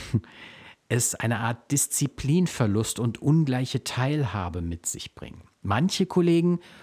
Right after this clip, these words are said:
dominieren das Gespräch, andere Kollegen ziehen sich dann zurück.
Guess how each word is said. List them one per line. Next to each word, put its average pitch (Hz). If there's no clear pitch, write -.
dominieren 135
das -
Gespräch, -
andere 87
Kollegen 95
ziehen 110
sich 104
dann 120
zurück. 160